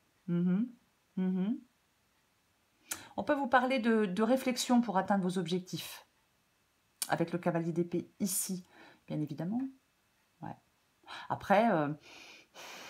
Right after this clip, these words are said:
hein, on va la recouvrir, mais, euh, on, peut-être prendre un temps de, un temps de recul et de réflexion. Moi, je vais quand même le dire.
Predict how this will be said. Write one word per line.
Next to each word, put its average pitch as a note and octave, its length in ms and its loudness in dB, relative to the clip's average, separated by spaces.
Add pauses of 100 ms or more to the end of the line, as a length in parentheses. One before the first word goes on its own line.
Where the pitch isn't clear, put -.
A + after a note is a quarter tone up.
(3000)
hein, G3+ 180 0 (480)
on F3 60 -6
va F#3+ 80 6
la G3+ 80 6
recouvrir, C#4 600 0 (280)
mais, E3+ 240 6
euh, D3+ 420 4
on, - 1160 -10 (120)
peut-être C4 280 0
prendre A#3+ 260 8
un A3 80 6
temps A3+ 220 4
de, G3+ 400 -2
un G#3 80 4
temps A3+ 160 4
de G#3 60 4
recul A3 340 2
et - 20 0
de F#3+ 60 -2
réflexion. G3 440 -4 (2000)
Moi, D#3+ 80 -6
je D3+ 60 -6
vais E3 60 -2
quand F3 80 0
même E3 120 0
le D#3+ 60 -4
dire. C3 180 -8